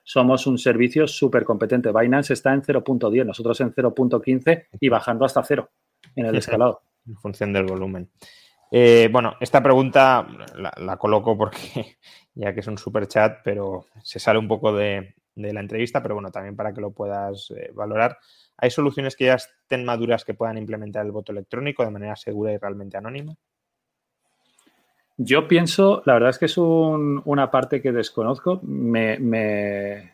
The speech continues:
Speaker 1: me ha interesado siempre. Lo que pasa es que, bueno, cuando, cuando montas una, una compañía y tienes que escalarla, hay veces que desconectas de algunas
Speaker 2: Sí, claro.
Speaker 1: cosas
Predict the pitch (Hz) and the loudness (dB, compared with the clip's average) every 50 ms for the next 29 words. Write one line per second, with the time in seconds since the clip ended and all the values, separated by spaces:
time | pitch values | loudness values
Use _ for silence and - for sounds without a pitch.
0 | _ - 123 113 113 127 127 165 160 143 123 - 147 135 117 - - 131 127 135 | _ -6 -4 0 0 2 4 6 4 4 4 4 4 4 4 2 2 0 0 0
1 | 131 160 185 196 185 _ _ _ _ _ _ _ _ - - 107 117 117 123 131 | 2 0 0 0 -2 _ _ _ _ _ _ _ _ -10 -4 2 2 4 4 4
2 | 143 113 120 120 104 - 120 110 104 104 104 101 101 101 101 101 - - - _ | 4 4 4 2 2 0 0 0 2 2 2 4 4 4 2 2 -2 -8 -20 _
3 | _ _ _ _ - 131 120 117 110 107 113 117 123 127 123 143 139 131 - 147 | _ _ _ _ 0 2 2 4 2 2 4 4 4 4 6 4 4 4 4 2
4 | 143 143 135 135 131 127 127 127 123 120 - 135 120 117 120 117 131 131 110 - | 2 2 4 4 4 4 4 4 2 2 2 2 0 2 2 2 2 0 0 0
5 | 117 117 - - 143 120 - - 131 120 123 127 131 143 147 147 131 117 117 113 | -2 -2 -2 -2 -2 -2 0 0 2 4 4 4 4 4 4 4 4 2 0 0
6 | 131 127 - - - 127 120 113 117 110 - - 113 110 107 - 127 117 - 123 | -2 -4 -6 -2 0 0 2 2 0 -2 -2 -4 -4 -4 -2 -2 -2 -2 0 0
7 | 113 110 110 113 107 101 - - 123 113 - 147 143 - - _ | -2 0 0 -2 -2 -2 -4 -2 -4 0 0 0 -2 -2 -8 _